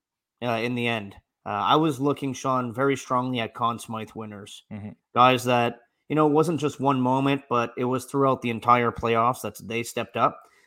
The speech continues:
Speaker 1: The, uh, only one on my list, uh, of my five that I chose that didn't have the Conn Smythe award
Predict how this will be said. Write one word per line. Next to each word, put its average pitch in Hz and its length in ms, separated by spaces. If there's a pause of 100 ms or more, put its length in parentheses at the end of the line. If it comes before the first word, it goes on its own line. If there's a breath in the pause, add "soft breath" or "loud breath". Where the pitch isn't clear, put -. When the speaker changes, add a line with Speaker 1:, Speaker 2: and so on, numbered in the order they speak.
(140 soft breath)
Speaker 1:
The, 123 180
uh, 120 120
only 147 220
one 156 140
on 143 120
my 135 120
list, 127 500 (240)
uh, 117 60
of 117 280
my 120 180
five 117 320
that 113 100
I 110 60
chose 117 320
that 104 140
didn't 120 240
have 117 340 (120)
the 110 120
Conn 120 240
Smythe 117 440
award 135 460